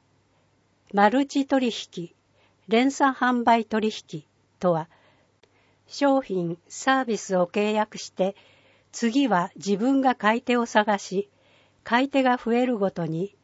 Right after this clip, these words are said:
マージンが得られる取引形態のことを言います。友人や知人を勧誘して買い手を増やしていくマルチ取引の勧誘が、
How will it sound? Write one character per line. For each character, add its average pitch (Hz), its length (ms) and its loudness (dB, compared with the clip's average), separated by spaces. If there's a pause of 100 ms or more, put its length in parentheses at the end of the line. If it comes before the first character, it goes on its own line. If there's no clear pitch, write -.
(120)
マ 254 180 0
ー 254 60 -2
ジ 208 180 2
ン 180 80 2
が 175 240 0
得 202 120 0
ら 220 140 4
れ 233 140 -2
る 156 120 -8
取 202 300 -4 (160)
引 226 80 -8
形 226 240 -2
態 175 260 -2
の 165 120 -4
こ 180 120 -6
と 202 200 -2
を 175 160 -2
言 180 140 -2
い 165 60 -4
ま 160 140 -6
す。 - 280 -18 (1160)
友 262 260 4
人 247 320 -2
や 226 200 2
知 220 220 -4
人 247 360 0
を 233 80 -2
勧 220 340 0
誘 214 160 0
し - 120 -14
て 202 220 -4 (320)
買 233 220 0
い 269 40 -4
手 269 140 0
を 254 180 2
増 233 80 -6
や 247 160 2
し - 120 -10
て 208 120 0
い 175 100 0
く 190 300 -6 (240)
マ 190 160 2
ル 247 140 0
チ 269 180 -4
取 254 240 0
引 - 240 -6
の 175 120 -2
勧 214 320 0
誘 208 200 0
が、 196 220 -2